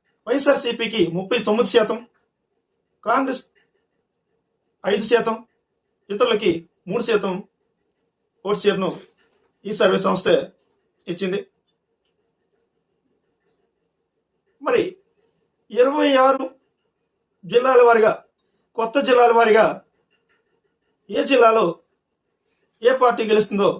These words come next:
ఒకసారి తెలియజేసింది. విశాఖపట్నం జిల్లాని తీసుకుందాం.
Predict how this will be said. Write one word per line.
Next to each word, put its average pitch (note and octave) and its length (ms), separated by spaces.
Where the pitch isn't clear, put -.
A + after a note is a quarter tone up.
ఒకసారి F#3+ 340
తెలియజేసింది. F#3+ 500
విశాఖపట్నం C4 680
జిల్లాని A3+ 380
తీసుకుందాం. G#3+ 360